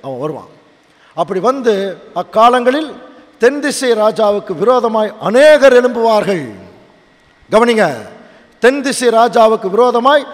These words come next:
அநேகர் எழும்புவார்கள். அப்பொழுது உன் ஜனத்தில் உள்ள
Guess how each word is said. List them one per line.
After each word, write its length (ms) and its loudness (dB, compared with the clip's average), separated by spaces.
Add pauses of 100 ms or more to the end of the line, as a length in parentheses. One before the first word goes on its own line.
(220)
அநேகர் 480 4
எழும்புவார்கள். 760 2 (840)
அப்பொழுது 880 2 (680)
உன் 520 -4
ஜனத்தில் 540 0
உள்ள 540 2